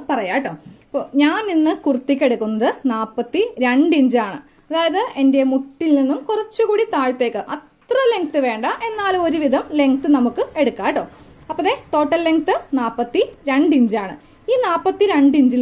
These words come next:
നിന്ന് നമുക്കൊരു പത്ത് ഇഞ്ച് minus ചെയ്യാം. നമ്മൾ ഈ പത്ത് ഇഞ്ചിൽ കുറച്ച് plates വെക്കുന്നുണ്ട്. ഓക്കെ, അപ്പൊ total ലെങ്ത്തിൽ നിന്ന് പത്ത് ഇഞ്ച് minus ചെയ്യാം. അപ്പൊ നമുക്ക് കിട്ടുന്ന length ആണ് മുപ്പത്തിരണ്ട് ഇഞ്ച്. ഇത് ഞാൻ ആ മൈനസ് ചെയ്ത പത്ത് ഇഞ്ചാണ് ട്ടോ ഇവിടെ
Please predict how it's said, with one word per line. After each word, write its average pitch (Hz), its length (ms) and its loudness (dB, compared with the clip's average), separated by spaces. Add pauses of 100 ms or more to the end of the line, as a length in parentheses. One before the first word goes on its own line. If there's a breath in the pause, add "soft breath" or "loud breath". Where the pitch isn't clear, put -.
നിന്ന് 220 320 -8
നമുക്കൊരു 392 360 0 (140)
പത്ത് - 400 -4
ഇഞ്ച് 254 260 4 (160)
minus 214 320 -6
ചെയ്യാം. 190 240 -4 (320 soft breath)
നമ്മൾ 349 160 0
ഈ 440 60 4 (100)
പത്ത് 320 300 0
ഇഞ്ചിൽ 294 340 4 (140)
കുറച്ച് 254 340 -2 (320 loud breath)
plates 311 380 0
വെക്കുന്നുണ്ട്. 202 520 -2 (200)
ഓക്കെ, 285 320 -2 (100)
അപ്പൊ 262 180 -4 (200)
total 240 320 0
ലെങ്ത്തിൽ 262 280 0
നിന്ന് 247 140 2 (120)
പത്ത് 240 260 -4
ഇഞ്ച് 269 200 4 (140)
minus 302 300 2
ചെയ്യാം. 202 220 -4 (300 loud breath)
അപ്പൊ 302 140 -2
നമുക്ക് 349 300 0
കിട്ടുന്ന 294 240 4
length 285 340 2
ആണ് 254 400 -2
മുപ്പത്തിരണ്ട് 285 1120 0
ഇഞ്ച്. 202 220 -8 (380)
ഇത് 254 80 0
ഞാൻ 320 220 0
ആ 339 40 -2
മൈനസ് 302 400 2
ചെയ്ത 311 240 0
പത്ത് 311 180 -2
ഇഞ്ചാണ് 269 360 2
ട്ടോ 262 80 0 (120)
ഇവിടെ 262 280 -2